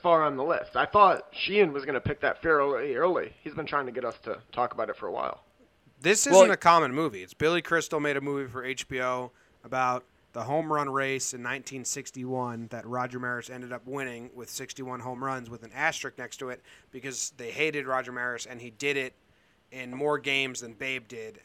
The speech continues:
Speaker 2: and they didn't. So that was sixty-one with an asterisk, but that's the story. I don't think a lot of people have seen this.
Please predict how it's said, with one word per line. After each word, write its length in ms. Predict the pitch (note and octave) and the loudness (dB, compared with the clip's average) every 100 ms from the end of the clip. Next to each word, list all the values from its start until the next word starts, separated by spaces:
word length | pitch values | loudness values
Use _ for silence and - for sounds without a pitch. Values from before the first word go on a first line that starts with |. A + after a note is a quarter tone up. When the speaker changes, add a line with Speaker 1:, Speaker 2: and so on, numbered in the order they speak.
| A#2 | -20
Speaker 2:
and 260 | A2 G#2+ _ _ - | -20 -20 _ _ -18
they 100 | A#2+ | -14
didn't. 360 | B2+ B2 G#2 _ _ | -12 -12 -16 _ _
So 340 | - A#2+ G#2 G2+ - | -14 -12 -12 -16 -4
that 140 | C3 | -2
was 180 | C#3 B2 A#2 | -2 -6 -12
sixty-one 420 | - E3 - D3+ | -10 -8 -6 -6
with 100 | C3 | -4
an 60 | B2 | -8
asterisk, 300 | A2 G#2+ - | -8 -12 -14
but 160 | G2 | -10
that's 200 | C3+ C3+ | -4 -4
the 60 | - | -4
story. 240 | - A2+ A#2 | -8 -2 6
I 60 | |
don't 100 | G3 | 6
think 100 | B3 A#3 | 6 10
a 40 | |
lot 120 | G#3 | 10
of 60 | G3 | 10
people 160 | G#3 | 4
have 80 | D#3+ | 2
seen 280 | - E3 D3+ | 2 -6 -6
this. 280 | - - | -10 -14